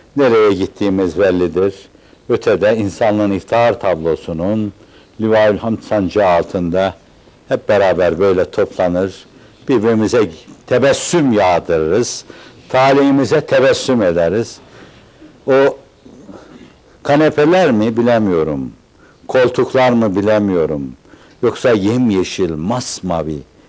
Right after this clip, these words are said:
yamaçlar mı bilemiyorum. Orada oturur, birbirimize bakar,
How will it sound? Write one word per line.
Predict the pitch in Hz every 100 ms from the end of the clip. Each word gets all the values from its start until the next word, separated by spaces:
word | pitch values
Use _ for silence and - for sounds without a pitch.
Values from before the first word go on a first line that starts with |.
| -
yamaçlar | 107 113 117 - - 113 104
mı | 98 90
bilemiyorum. | 80 101 113 104 82 76 67 60 _ _ - - - -
Orada | 117 117 104 104
oturur, | 92 - 95 107 110 - -
birbirimize | 104 95 95 90 80 87
bakar, | 85 82 101 98